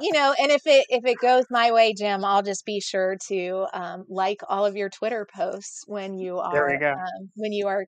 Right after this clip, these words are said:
Speaker 1: commiserating with your, uh, Georgia fan base.
Speaker 2: Hey, as long as you're, if you, uh, also would be so kind as to like the My Gotta podcast, uh, post, then that would,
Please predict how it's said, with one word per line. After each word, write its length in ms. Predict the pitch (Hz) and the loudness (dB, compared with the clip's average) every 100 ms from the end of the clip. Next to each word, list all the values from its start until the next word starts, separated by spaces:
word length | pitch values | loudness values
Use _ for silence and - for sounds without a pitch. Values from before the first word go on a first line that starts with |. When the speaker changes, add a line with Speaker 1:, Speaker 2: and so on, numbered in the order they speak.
| _ | _
Speaker 1:
commiserating 800 | 208 196 190 185 185 175 180 190 | -8 -8 -6 -6 -6 -8 -10 -12
with 160 | 196 185 | -8 -8
your, 380 | - - 73 - - | -8 -10 -8 -8 -10
uh, 220 | 185 - | -12 -12
Georgia 280 | 175 185 180 | -10 -10 -10
fan 280 | - 196 208 | -14 -14 -14
base. 420 | 220 214 - _ _ - - - - - | -16 -18 -20 _ _ -20 -18 -14 -8 8
Speaker 2:
Hey, 180 | 170 156 | 8 8
as 120 | 147 | 2
long 200 | 156 185 | 4 4
as 120 | 196 | 4
you're, 180 | 175 175 | 4 2
if 160 | 165 | 0
you, 220 | 170 156 165 | 0 2 6
uh, 360 | 151 143 139 - - | 8 8 6 2 0
also 540 | 147 180 185 175 165 151 | 6 6 6 6 6 4
would 180 | 139 | 0
be 140 | 131 139 | -2 -2
so 160 | 143 | -2
kind 260 | 135 135 135 | 0 0 2
as 80 | 131 | -2
to 120 | 135 | -2
like 220 | 127 127 | 0 0
the 80 | - | -2
My 180 | 120 127 | 0 2
Gotta 240 | 127 123 | 4 2
podcast, 640 | 113 123 120 123 113 - - | 2 -2 -2 -6 -6 -8 -10
uh, 140 | 120 107 | -8 -8
post, 400 | - 104 101 - | -10 -12 -12 -14
then 120 | 107 | -10
that 180 | 113 110 | -10 -10
would, 160 | 113 | -12